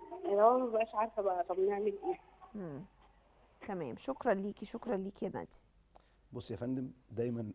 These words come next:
Speaker 3: في أسئلتنا هنقسمها لإيه؟ ل-، ل-، ل-، ل-، لمراحل كده. عندنا ثلاث مشاكل في الموضوع ده.
Speaker 2: مم.
Speaker 3: المشكلة الأولى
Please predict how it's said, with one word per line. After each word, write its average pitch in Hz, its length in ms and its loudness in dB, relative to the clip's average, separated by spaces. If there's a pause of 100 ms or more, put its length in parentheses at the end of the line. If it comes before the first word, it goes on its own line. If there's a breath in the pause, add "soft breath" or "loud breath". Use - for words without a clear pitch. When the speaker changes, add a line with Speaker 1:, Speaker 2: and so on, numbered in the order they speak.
(140)
Speaker 3:
في 98 120 -6
أسئلتنا 131 600 -4
هنقسمها 131 460 -6
لإيه؟ 113 400 -4
ل-، 87 380 -10
ل-، 80 140 -12
ل-، 90 340 -10
ل-، 90 260 -12
لمراحل 92 360 -8
كده. 85 320 -18
عندنا 104 240 -4
ثلاث 123 240 -4
مشاكل 107 300 -10
في - 60 -18
الموضوع 95 300 -8
ده. - 140 -10 (180)
Speaker 2:
مم. 208 260 -12 (640 soft breath)
Speaker 3:
المشكلة 101 340 -6
الأولى 156 380 -2